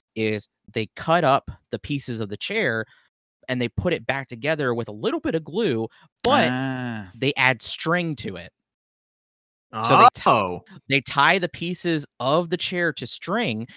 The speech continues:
Speaker 1: so that whenever they do s-, quote, "smash the chair," unquote, it's literally just the actor holding the chair, and when they hit it, he basically rips it apart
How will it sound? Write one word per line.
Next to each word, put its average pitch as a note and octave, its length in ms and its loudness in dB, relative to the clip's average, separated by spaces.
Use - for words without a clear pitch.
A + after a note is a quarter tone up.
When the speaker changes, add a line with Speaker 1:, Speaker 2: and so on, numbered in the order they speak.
Speaker 1:
so C3 160 -4
that A#2+ 260 0
whenever C#3+ 400 -2
they B2 140 -2
do B2+ 220 -6
s-, - 280 -10
quote, - 300 -4
"smash C3+ 440 -2
the A#2 100 -8
chair," B2+ 280 -2
unquote, G#3+ 420 0
it's C3+ 220 -2
literally E3+ 280 0
just D3 360 -2
the B2 180 -6
actor C3 360 0
holding C#3+ 320 -2
the A#2+ 80 -2
chair, D3 440 -4
and A#2 140 -4
when A#2+ 100 -4
they A2 120 -4
hit F3 200 -4
it, A3+ 160 0
he D3+ 240 -2
basically D3 380 0
rips B2 260 -2
it A#2+ 60 -8
apart G2+ 400 -4